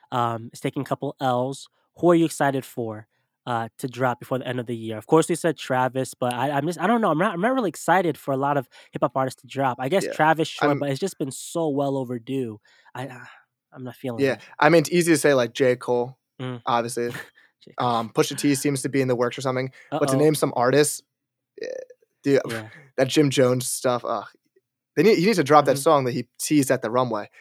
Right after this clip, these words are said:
Speaker 1: It was
Speaker 2: But
Speaker 1: heat.
Speaker 2: to name s-, but to name some songs, uh, or some artists,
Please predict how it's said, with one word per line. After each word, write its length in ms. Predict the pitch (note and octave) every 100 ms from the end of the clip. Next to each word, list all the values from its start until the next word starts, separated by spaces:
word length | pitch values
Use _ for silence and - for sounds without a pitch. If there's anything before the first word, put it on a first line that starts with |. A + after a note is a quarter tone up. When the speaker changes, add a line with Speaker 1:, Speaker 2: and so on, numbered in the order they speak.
| _ -
Speaker 1:
It 60 | C#3
was 120 | B2+
Speaker 2:
But 160 | C#3 C3
Speaker 1:
heat. 220 | - -
Speaker 2:
to 80 | D#3
name 120 | F3+
s-, 180 | F3+ - _ _ _ _ _ _ D#3+ -
but 100 | D3+
to 100 | D3+
name 180 | D3+ F3
some 180 | E3 C#3+
songs, 580 | - C3 C3 C3+ C3 -
uh, 360 | B2 A2+ A2 -
or 80 | C3
some 160 | - C#3
artists, 440 | B2+ B2+ C3 -